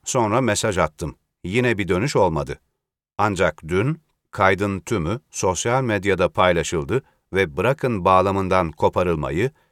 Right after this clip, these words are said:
şüpheye yer bırakmayacak şekilde bahsedilen bağlamda bir konuşma olduğu ortaya çıktı. Annesini küçükken zina ederken gördüğü için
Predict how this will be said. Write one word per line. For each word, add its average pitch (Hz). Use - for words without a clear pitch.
şüpheye 107
yer 95
bırakmayacak 104
şekilde 95
bahsedilen 95
bağlamda 92
bir 90
konuşma 92
olduğu 87
ortaya 82
çıktı. -
Annesini 123
küçükken 120
zina 104
ederken 104
gördüğü 95
için 101